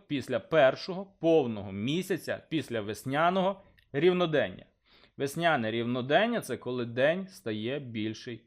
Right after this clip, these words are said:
ночі. Точніше, сонце воскресає, перемагаючи ніч. Тепер, крім царів, є ще один цікавий момент. Народження Бога незайманою дівою.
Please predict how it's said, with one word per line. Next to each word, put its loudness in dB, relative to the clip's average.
ночі. -4
Точніше, -2
сонце -4
воскресає, -6
перемагаючи -10
ніч. -10
Тепер, 2
крім -2
царів, 0
є -2
ще 2
один 0
цікавий 2
момент. -4
Народження 0
Бога 4
незайманою 0
дівою. -4